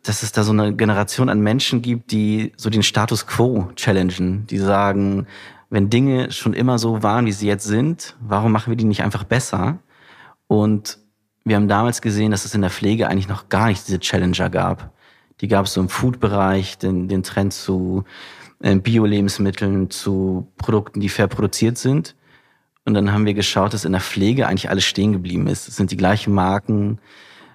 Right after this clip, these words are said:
Und man muss sagen, das war vor zehn Jahren, da war es noch ein bisschen schlimmer. Alles voller Mikroplastik,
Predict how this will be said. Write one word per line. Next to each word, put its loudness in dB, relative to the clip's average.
Und -4
man 4
muss 0
sagen, 2
das -2
war 0
vor -4
zehn 0
Jahren, 2
da -4
war 0
es -2
noch 0
ein -4
bisschen -4
schlimmer. 2
Alles 0
voller 2
Mikroplastik, -2